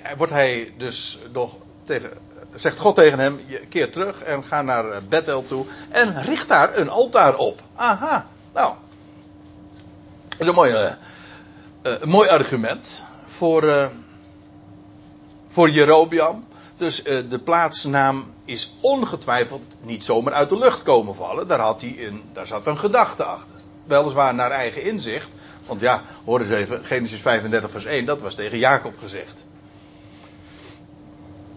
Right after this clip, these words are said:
Dus, eh, hij kon er niet echt een argument aan ontlenen, maar goed. Eh, hij zal hier wel een motief in hebben ge-, gevonden.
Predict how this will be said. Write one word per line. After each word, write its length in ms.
Dus, 360
eh, 80
hij 220
kon 280
er 60
niet 220
echt 240
een 80
argument 520
aan 140
ontlenen, 480
maar 380
goed. 400
Eh, 180
hij 220
zal 220
hier 200
wel 240
een 100
motief 460
in 240
hebben 440
ge-, 300
gevonden. 480